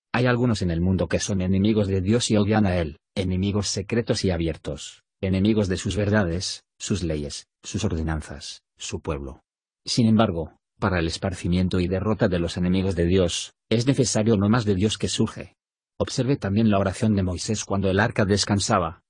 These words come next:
que Dios haría que su pueblo para descansar. El bienestar y la felicidad del Israel de Dios, consisten en la presencia continua de Dios en medio de ellos.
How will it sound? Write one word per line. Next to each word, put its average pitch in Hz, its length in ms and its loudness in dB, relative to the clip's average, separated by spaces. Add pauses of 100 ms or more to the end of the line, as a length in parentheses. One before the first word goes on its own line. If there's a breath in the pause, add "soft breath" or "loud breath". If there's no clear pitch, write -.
que 101 140 2
Dios 113 260 2
haría 131 220 4
que 104 120 0
su 98 180 -4
pueblo 113 260 4
para 95 220 0
descansar. 87 600 -2 (420)
El 104 160 -2
bienestar 104 520 2
y 107 80 4
la 95 100 0
felicidad 95 480 2
del 98 140 2
Israel 104 320 0
de 92 120 2
Dios, 80 420 -4 (180)
consisten 107 560 0
en 87 100 4
la 82 80 0
presencia 107 480 0
continua 98 540 -2
de 90 160 -2
Dios 113 260 0
en 101 100 2
medio 104 280 4
de 85 140 0
ellos. - 480 -8